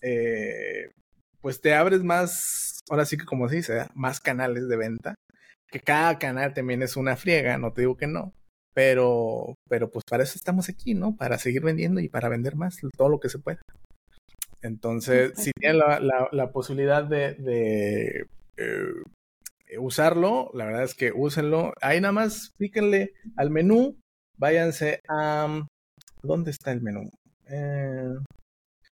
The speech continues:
Speaker 1: ¿dónde está el M S? Es que como ya, ya ven que tienen, eh, el nuevo menú de, de Amazon, ya tiene como que favoritos. Yo ya
Speaker 2: Mm,
Speaker 1: lo tengo en mis
Speaker 2: ujú.
Speaker 1: favoritos. Entonces ya ni, ya, ya ni me acuerdo dónde, dónde le tengo que picar.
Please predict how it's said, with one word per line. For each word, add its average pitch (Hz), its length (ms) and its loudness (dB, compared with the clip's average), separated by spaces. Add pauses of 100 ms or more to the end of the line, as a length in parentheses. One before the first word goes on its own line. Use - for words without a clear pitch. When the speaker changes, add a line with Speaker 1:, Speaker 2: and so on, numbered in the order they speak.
(120)
Speaker 1:
¿dónde 165 200 0
está 165 180 -8
el 151 100 -6
M 143 140 -6
S? 139 180 -12
Es 185 140 6
que 254 80 0
como 208 180 4
ya, 196 200 6
ya 196 180 4
ven 220 160 2
que 214 120 0
tienen, 190 680 0
eh, 98 280 -4
el 131 140 4
nuevo 156 180 6
menú 143 300 4
de, 147 180 6
de 123 160 4
Amazon, 143 340 0
ya 135 80 4
tiene 151 220 2
como 135 220 2
que 123 100 -2
favoritos. 123 560 2 (760)
Yo - 100 2
ya 143 80 8
Speaker 2:
Mm, 143 40 6
Speaker 1:
lo 143 80 4
tengo 143 160 2
en 147 60 4
mis 135 100 4
Speaker 2:
ujú. - 60 4
Speaker 1:
favoritos. 120 640 2 (380)
Entonces 123 300 -4
ya 127 120 4
ni, 131 240 0
ya, 123 180 0 (200)
ya 139 160 -4
ni 147 60 -2
me 135 100 0
acuerdo 135 240 4
dónde, 135 300 2
dónde 127 220 0
le 123 80 0
tengo 131 160 0
que 135 80 0
picar. 117 340 -2